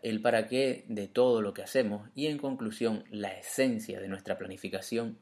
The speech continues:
para llevarla a niveles inferiores de acuerdo con nuestros principios. Siempre y cuando queden bien definidas,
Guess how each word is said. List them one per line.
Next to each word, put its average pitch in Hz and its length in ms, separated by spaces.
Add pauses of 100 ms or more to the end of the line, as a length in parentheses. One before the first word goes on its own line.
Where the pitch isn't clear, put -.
para 95 200
llevarla 98 580
a 107 60
niveles 104 380
inferiores 110 720
de 101 160
acuerdo 101 360
con 98 140
nuestros 95 300
principios. 90 500 (800)
Siempre 147 480
y 98 40
cuando 107 500 (100)
queden 123 320
bien 127 220
definidas, 110 580